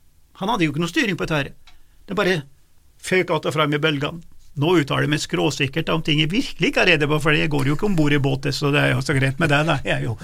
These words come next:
fjellmann. Men, eh, han skjønte at han ville kollidere. Og før han har fått tenkt en tanke til,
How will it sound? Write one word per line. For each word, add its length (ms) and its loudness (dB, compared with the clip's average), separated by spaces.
fjellmann. 480 2
Men, 240 4
eh, 200 4
han 80 0
skjønte 240 2
at 60 0
han 60 2
ville 140 0
kollidere. 380 -2
Og 80 0
før 480 4
han 140 -2
har 80 -2
fått 360 -4
tenkt 340 -4
en 220 0
tanke 380 -4
til, 160 2